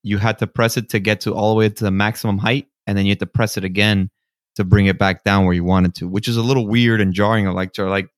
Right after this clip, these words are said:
again, the V R is showing you when you're in this world, they, it's showing you those buttons, but it's, it's like, "Oh yeah, one button for up and down." You're like, "Oh, okay." So <laughs> I have to just, "Oh, I wanna go back down." I have to hold it down till I get to the max height and then bring it back down.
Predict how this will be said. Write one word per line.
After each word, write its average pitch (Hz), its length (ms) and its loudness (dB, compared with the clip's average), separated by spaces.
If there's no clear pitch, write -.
again, 123 260 4
the 113 80 4
V 117 200 4
R 120 180 4
is 104 60 -2
showing 120 440 2
you 90 280 -2
when 110 180 -2
you're 110 140 -2
in 123 140 0
this 107 180 -6
world, 104 460 -4
they, 98 140 -4
it's 104 140 -10
showing 113 380 2
you 101 120 2
those 92 180 -2
buttons, 107 420 -2
but 90 220 -6
it's, - 320 -10
it's 98 140 -14
like, 92 180 -4
"Oh 123 140 0
yeah, 120 160 0
one 107 220 0
button 120 240 0
for - 160 -8
up 110 120 -2
and 104 120 2
down." 95 260 -2
You're 90 80 -4
like, 92 200 -8
"Oh, 92 140 -10
okay." 98 480 -2
So - 180 -2
<laughs> 107 60 2
I 101 100 0
have 117 200 -2
to 110 120 0
just, 107 280 0
"Oh, 113 80 0
I 110 80 2
wanna 110 180 4
go 110 100 0
back 104 240 0
down." 113 240 2
I 95 60 2
have 104 180 -4
to 98 120 -4
hold 104 260 -4
it 92 80 -10
down 104 220 -2
till 95 120 -10
I 95 40 -8
get 95 200 -10
to - 60 -12
the 92 60 -4
max 98 280 -6
height 104 280 -4
and 95 100 -6
then 90 120 -4
bring 92 140 -6
it 90 80 -10
back - 220 -14
down. 90 240 -12